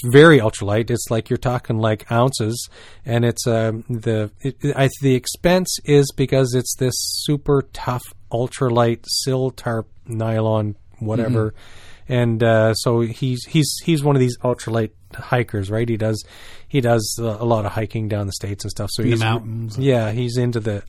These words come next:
Speaker 1: ultralight stuff. But, uh, yeah, it's, I really like this tent. I really like the design. I really like the look of it. It's, it's, uh, so the one I was looking at was, uh, what, did, did I write it here?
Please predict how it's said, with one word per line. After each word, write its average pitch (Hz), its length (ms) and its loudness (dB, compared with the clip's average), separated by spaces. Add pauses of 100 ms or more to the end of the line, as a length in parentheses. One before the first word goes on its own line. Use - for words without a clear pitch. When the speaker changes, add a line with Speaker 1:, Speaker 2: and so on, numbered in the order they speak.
Speaker 1:
ultralight 107 420 -6
stuff. - 380 -8 (680)
But, - 220 -4
uh, 139 200 8
yeah, 143 340 6
it's, - 260 -4 (500)
I - 260 -6
really 139 320 -4
like 143 180 -4
this - 180 -2
tent. 151 300 0
I - 20 -6
really 120 280 2
like 131 200 0
the 127 120 -4
design. 117 480 0
I 104 60 -2
really 120 280 -2
like 117 220 -2
the 98 80 -10
look 127 160 -4
of 156 100 -2
it. 143 140 0
It's, - 260 -8 (560)
it's, - 320 -6
uh, 117 400 4 (460)
so 123 260 0
the 123 80 -2
one 147 160 2
I 151 140 6
was 123 160 2
looking 131 240 0
at 117 180 -2
was, 113 260 -4
uh, 110 80 -8
what, 139 280 -8
did, 117 200 -12
did - 160 -10
I 120 120 0
write 120 240 -2
it 175 100 -6
here? 196 280 -8